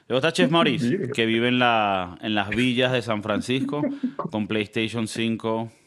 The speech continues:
Speaker 1: y demás.
Speaker 2: Mm.
Speaker 1: Y ahorita cuando ti-, en el cinco, en el PlayStation cinco también juegas es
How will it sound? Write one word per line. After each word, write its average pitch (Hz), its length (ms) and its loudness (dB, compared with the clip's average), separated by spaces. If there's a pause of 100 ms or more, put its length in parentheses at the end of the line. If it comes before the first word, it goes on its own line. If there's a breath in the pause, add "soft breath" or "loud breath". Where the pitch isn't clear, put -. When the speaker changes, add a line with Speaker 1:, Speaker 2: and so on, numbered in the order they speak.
(240 soft breath)
Speaker 1:
y 87 200 -6
demás. 87 340 -2
Speaker 2:
Mm. 110 200 -4 (400 loud breath)
Speaker 1:
Y 151 80 2
ahorita 156 380 4
cuando 160 220 2
ti-, 120 100 -2
en 139 180 2
el 127 100 2
cinco, 165 500 0
en 135 60 -2
el 120 60 -2
PlayStation 131 280 -4
cinco 165 220 -2
también 127 240 0
juegas 135 340 0
es 143 320 -4